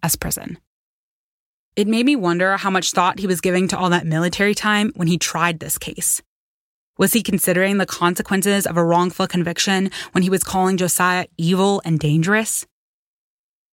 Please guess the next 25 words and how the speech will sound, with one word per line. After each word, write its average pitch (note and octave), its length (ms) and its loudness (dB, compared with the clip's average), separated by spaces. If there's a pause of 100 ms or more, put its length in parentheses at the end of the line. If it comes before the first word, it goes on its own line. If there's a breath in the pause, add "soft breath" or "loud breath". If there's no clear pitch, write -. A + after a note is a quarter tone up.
We F3 80 -6
can't C#4+ 240 2
ever D4+ 160 0
prove F#3+ 480 -2
whether F3+ 220 2
Thompson's F3 520 -2
actions E3+ 400 -2
were E3+ 120 0
malicious, E3 500 0
but D#3+ 240 -2 (500)
it F3 60 -4
calls A#3+ 300 2
into D#4 100 4
question A3 480 0
what G3 120 -2
the F#3+ 60 2
job F3 380 2
of F#3 140 -6
the F3 80 -2
prosecution F3+ 800 0
really E3+ 260 2
is. - 460 -2 (640)
Justice - 640 0 (560)
or F3 140 2
winning? D#3+ 460 2